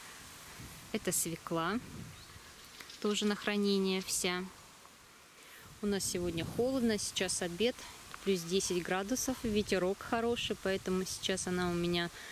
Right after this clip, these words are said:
на ветру обсохнет. В этом году я мыть её не буду, потому что земля была сухая, морковь чистая. И сделаю всё очень легко и бо-, и быстро, потому что времени у меня совсем нет.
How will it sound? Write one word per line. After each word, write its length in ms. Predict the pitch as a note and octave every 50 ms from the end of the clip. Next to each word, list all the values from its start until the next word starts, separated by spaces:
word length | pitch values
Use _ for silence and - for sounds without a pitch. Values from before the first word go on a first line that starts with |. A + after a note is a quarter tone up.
| - - - - - - - - -
на 180 | F3+ F#3 F#3 F3+
ветру 400 | F#3+ G3+ - - F#3 E3+ E3+ E3+
обсохнет. 680 | E3 - - - - - G#3+ B3+ - - - B3+ B3+ - - - - - - - - -
В 40 | -
этом 260 | G3 - - F3 F3
году 240 | E3 F3 F3+ F3 F#3
я 180 | F#3 F3+ F3 F3
мыть 320 | F#3 G3 G3 - - -
её 100 | F3+ E3+
не 140 | F3 F3 F3
буду, 380 | E3 D3 - E3 E3+ E3+ A3 A3
потому 360 | - - - G3+ G3 F#3+ F#3+
что 320 | - - - F#3 F3 E3+ E3+ - - - - -
земля 320 | F3+ F#3+ G3 G3 F#3+ F3
была 240 | D#3+ E3 F3 E3+ D#3+
сухая, 680 | - - - F3+ - - - E3+ D#3 D#3 E3+ G3+ B3 C#4 - - - - - - - - - - - - - - - -
морковь 420 | - F#3 F#3+ - - - F3+ E3 - - - -
чистая. 580 | - - E3+ D#3+ - - - G#3 A3+ B3+ B3+ C4 - - - - - - - - - -
И 400 | - F#3 G3+ G3+ G#3+ G#3+ G#3+ G#3
сделаю 640 | F#3 F#3 F#3 A3 A3+ A3 A3 A3 G#3 G3 G3+ G3+ F#3+ - - - - - - - - -
всё 180 | - - - G#3
очень 240 | G3 - - G#3 G3
легко 240 | F#3 - - G#3+ G3
и 40 |
бо-, 320 | F#3 F#3 F#3 G#3+ A#3+ C4+ - -
и 180 | D#3+ F#3 G#3+ G3+
быстро, 480 | F3 E3+ F3+ G3 F#3+ - - - G#3+ G3
потому 280 | - - - G3 G3 G3
что 180 | - - F#3+
времени 440 | F3+ F#3 A3 G#3+ G3 F#3 F3+ F3 F3
у 40 | F3
меня 360 | F3+ F#3+ F#3+ F#3+ F#3 F3 E3
совсем 520 | - - - F#3 - - - G3+ F#3 F#3
нет. 200 | F#3+ A3 B3+ C#4+